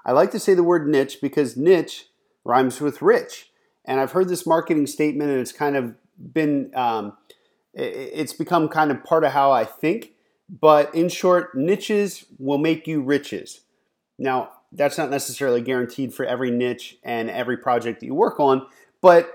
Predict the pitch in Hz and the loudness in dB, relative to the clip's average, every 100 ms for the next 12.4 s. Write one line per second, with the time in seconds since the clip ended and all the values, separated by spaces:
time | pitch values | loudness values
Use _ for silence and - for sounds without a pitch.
0 | - 165 160 - 170 190 190 - 180 180 | -2 0 0 0 2 2 2 2 2 2
1 | 151 - 160 147 143 127 - 131 - - | -4 -6 -2 2 2 0 -6 -6 -6 -8
2 | 185 180 185 180 _ _ _ 143 147 143 | -6 -4 -6 -10 _ _ _ -2 0 0
3 | 151 143 135 135 - - 123 - 101 - | -2 0 -2 -6 -12 -4 -4 -4 -8 -10
4 | _ 180 156 113 101 - 143 175 208 180 | _ 2 4 4 0 -2 4 4 4 2
5 | 165 - - 156 143 156 160 151 156 147 | 0 -4 4 4 6 4 4 2 6 6
6 | - - _ _ - 127 113 - _ _ | 4 -14 _ _ 2 2 2 -6 _ _
7 | _ _ _ _ _ _ _ _ _ _ | _ _ _ _ _ _ _ _ _ _
8 | - - 196 208 165 147 113 - 247 262 | -16 -4 -2 -2 4 4 4 0 -4 -2
9 | - 208 180 180 214 208 185 180 180 156 | 0 0 0 0 0 0 0 2 2 0
10 | 151 135 127 123 127 113 123 135 170 180 | 2 4 4 2 0 0 -2 -2 0 2
11 | 190 165 156 143 147 131 143 135 - 143 | 2 2 0 0 0 0 -2 -6 -4 -2
12 | 135 127 131 | 0 0 -4